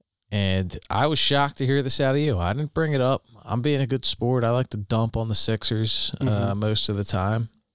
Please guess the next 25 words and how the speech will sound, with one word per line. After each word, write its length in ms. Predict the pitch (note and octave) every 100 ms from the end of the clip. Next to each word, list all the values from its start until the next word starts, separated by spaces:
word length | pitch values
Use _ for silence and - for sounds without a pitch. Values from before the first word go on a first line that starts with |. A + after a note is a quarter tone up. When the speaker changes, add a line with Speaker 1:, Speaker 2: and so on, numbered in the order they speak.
| _ -
Speaker 1:
But 100 | A2
we're 140 | G2+
sitting 260 | G#2 A#2 G2
at 80 | G2+
the 80 |
bar, 300 | G2+ G2+ G#2+
we're 80 | G#2+
having 160 | F#2 F#2
a 40 |
couple 260 | - G2+ F#2+
pops, 520 | - F#2+ F#2+ A2+ -
and 260 | G#2 F#2 F#2+ - _ _ _ - _ _ _ _ _ _ -
you 160 | A#2
look 200 | B2 A2+
to 100 | -
me 120 | G#2 C3
and 100 | F#2+
you 60 |
go, 120 | F2+
"I'm 120 | F#2+ C3
tired 340 | - A2+ A#2
of 80 | A#2
this 160 | A2
Embiid 460 | G2+ F#2+ G2 C3+ G#2+
guy." 120 | -